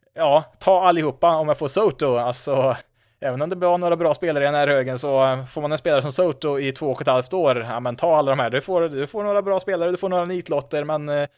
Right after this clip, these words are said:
bara jag får Soto så kan du ta, ta dem allihop. Ta, ta de fem nästa också på, på listan om du vill. Det, det gör inte mig något, bara jag får Soto.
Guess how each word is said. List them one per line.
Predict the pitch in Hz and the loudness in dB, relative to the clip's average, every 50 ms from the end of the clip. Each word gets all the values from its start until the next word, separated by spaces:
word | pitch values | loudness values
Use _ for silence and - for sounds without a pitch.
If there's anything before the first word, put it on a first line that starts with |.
| _ _ | _ _
bara | - 170 165 180 | -2 0 2 2
jag | 160 - | 2 0
får | 175 | 0
Soto | - - 151 143 131 143 131 | 0 0 -2 -2 -2 -4 -6
så | - | -4
kan | - 147 | -4 -2
du | 147 | 0
ta, | 143 147 127 113 | 2 2 2 2
ta | - - 180 180 | 2 2 2 4
dem | 180 175 | 4 4
allihop. | 170 160 156 170 127 110 - - - - | 4 2 2 2 -2 -2 -4 -10 -20 -10
Ta, | - - 160 170 160 160 156 156 147 _ _ _ _ _ _ - - - - | -4 -2 2 4 4 4 4 2 0 _ _ _ _ _ _ -20 -20 -10 -2
ta | - 160 160 160 156 156 156 156 156 156 | 0 2 4 4 4 4 4 2 0 -2
de | 160 165 160 156 156 156 | -6 -8 -4 -2 -2 0
fem | - 170 151 143 147 | 2 2 0 0 0
nästa | 147 147 143 147 147 143 - - - 131 | -2 -2 0 2 0 0 0 2 0 0
också | 131 - - - 147 143 | 0 0 -4 -8 -8 -8
på, | 135 - 147 143 139 143 | -6 -4 -2 -2 -2 -2
på | 135 165 | -2 -2
listan | 156 143 - - 143 | -2 -2 -4 -4 -6
om | 127 131 139 | -6 -4 -2
du | 139 | -2
vill. | 131 120 117 117 | -2 0 0 2
Det, | 131 143 143 139 139 | 2 2 4 2 2
det | 139 139 | 0 -2
gör | 147 139 135 | 0 0 0
inte | 131 123 131 | -2 -2 -4
mig | 127 135 | -4 -4
något, | 135 120 117 - | -4 -4 -4 -2
bara | 156 135 135 139 | 0 0 2 2
jag | 123 110 | 0 -2
får | - 131 | -2 -4
Soto. | - - 156 180 151 - - 135 117 107 104 | -2 0 0 0 0 -2 -2 -2 0 -2 -4